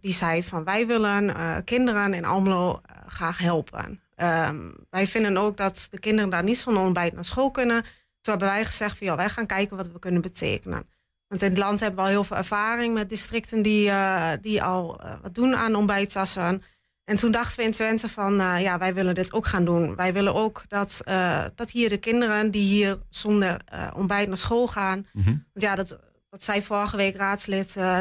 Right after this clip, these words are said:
Speaker 1: Glende Dekker ook heel goed. Ontbijt is gewoon, eh, ja, een belangrijke start van de dag. Het draagt bij aan, eh, goede leerprestaties.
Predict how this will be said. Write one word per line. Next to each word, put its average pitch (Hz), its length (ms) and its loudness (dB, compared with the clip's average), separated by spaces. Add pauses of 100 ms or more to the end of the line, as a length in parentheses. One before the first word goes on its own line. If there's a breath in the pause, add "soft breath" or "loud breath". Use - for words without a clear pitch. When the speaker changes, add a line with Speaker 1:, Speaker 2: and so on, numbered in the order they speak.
(140)
Speaker 1:
Glende 202 320 2
Dekker 208 380 -2
ook 233 140 0
heel 240 180 4
goed. 240 380 0 (420 soft breath)
Ontbijt 208 400 2
is 208 160 -2
gewoon, 202 320 0
eh, 190 240 2
ja, 214 240 0
een 185 120 -4
belangrijke 202 460 0
start 180 300 -2
van 226 120 -2
de 226 80 2
dag. 262 440 -2
Het 185 140 -16
draagt 165 320 -4
bij 180 240 2
aan, 202 260 2
eh, 202 280 2
goede 220 240 -2 (460)
leerprestaties. 202 800 -4